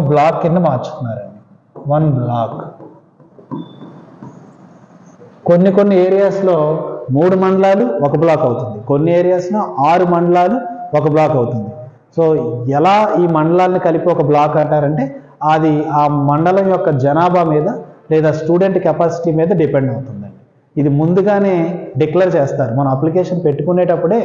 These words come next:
So, ఏ బ్లాక్ అండి, ఆ బ్లాక్ మెన్షన్ చేయండి అని అడుగుతారు. So, అలా వాళ్ళు నవోదయ సమితి వాళ్ళు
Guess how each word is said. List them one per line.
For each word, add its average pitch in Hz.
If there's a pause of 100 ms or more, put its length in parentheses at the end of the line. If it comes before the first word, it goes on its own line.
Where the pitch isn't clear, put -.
(500)
So, 160 (280)
ఏ 185 (120)
బ్లాక్ 185
అండి, 165 (360)
ఆ - (100)
బ్లాక్ 165
మెన్షన్ 165
చేయండి 156 (320)
అని 160
అడుగుతారు. 143 (360)
So, 151 (260)
అలా 175 (400)
వాళ్ళు 170
నవోదయ 190
సమితి 170
వాళ్ళు 202